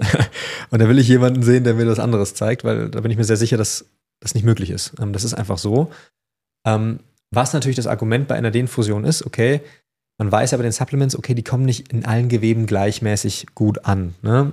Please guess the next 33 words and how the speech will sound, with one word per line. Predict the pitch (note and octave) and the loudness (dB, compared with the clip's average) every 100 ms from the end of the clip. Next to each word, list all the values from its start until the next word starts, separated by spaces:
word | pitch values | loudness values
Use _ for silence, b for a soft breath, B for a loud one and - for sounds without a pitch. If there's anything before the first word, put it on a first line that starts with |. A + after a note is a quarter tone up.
| - | -4
Und | G#2+ | -2
die | G#2+ G#2+ - - | -2 -2 -6 -4
Idee | G#2 A2 C#3+ | 2 6 6
ist, | C3+ | 4
okay, | A#2 B2+ | 2 2
vielleicht | - A2 G#2 | 2 -2 -2
kriegt | - - | -6 -4
man | A#2 | -2
über | A2 | 0
die | G2+ G#2+ | -2 -2
N-A-D-Infusion, | G#2+ G#2+ G2+ C3+ D3 C3+ B2+ D3 C#3+ A#2+ | -2 0 2 2 2 0 2 2 0 -2
dadurch, | G#2 G2 | -2 0
dass | G#2+ | 0
es | G2+ | 0
ja | |
direkt | G2+ F#2 A2 - - | 0 2 0 0 -2
im | |
Blut-, | A2 C3 - _ | 0 -2 -4 _
Blutkreislauf | C#3 - A#2 - A2+ G#2+ - - | -8 -4 -4 -2 -2 -4 -6 -2
landet, | G#2 C3 A#2+ C#3+ - B B B B _ _ | 2 4 4 2 0 B B B B _ _
ähm, | A2 A2+ A2 - | -4 -2 -6 -8
wirklich | A2 B2+ B2 | -2 -2 -2
direkt | - A#2 A#2+ - | -4 -2 -2 0
alles | A2+ - | -2 -2
in | |
alle | G#2+ G#2+ | -2 0
Gewebe | G2+ G#2+ G2+ | 2 2 2
rein, | F#2+ G2 F#2+ F#2 | 0 -4 -6 0
ne? | B2 D3 - _ _ _ _ | 2 2 -2 _ _ _ _
Ist | - A#2 | -8 -2
eine | G#2 | -2
hypothetische | G#2 - A2+ G#2 - G#2 G2+ - _ _ _ | -2 0 0 2 0 0 -2 -8 _ _ _
Sache, | G2+ G#2+ - | -2 -2 -6